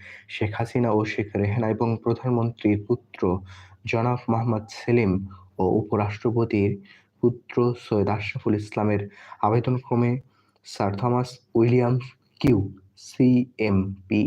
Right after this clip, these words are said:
এর নেতৃত্বে এই কমিশন গঠনের উদ্যোগ গৃহীত হয়। বাংলাদেশ ও বিদেশে অনুষ্ঠিত জনসভাসমূহে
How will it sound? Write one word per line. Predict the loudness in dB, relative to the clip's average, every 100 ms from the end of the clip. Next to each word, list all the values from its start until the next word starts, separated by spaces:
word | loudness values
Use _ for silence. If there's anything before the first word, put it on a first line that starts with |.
| 2
এর | 2 4
নেতৃত্বে | 2 -2 -2 -2 2 2
এই | 2 0 -6 _
কমিশন | 0 0 0 0
গঠনের | 0 0 0 2 0 -4 -16 _ -2
উদ্যোগ | 0 0 0 0 0
গৃহীত | -2 -2
হয়। | -4 -4 -4 -6 -14 -20 -20 -20 -20 _ -2
বাংলাদেশ | 0 2 2 2 0 -2
ও | 0
বিদেশে | 2 2 2 2
অনুষ্ঠিত | 0 0 0 0 0 0 -6 -16 -8
জনসভাসমূহে | -2 0 0 0 0 0 -2 -2 -2 0 0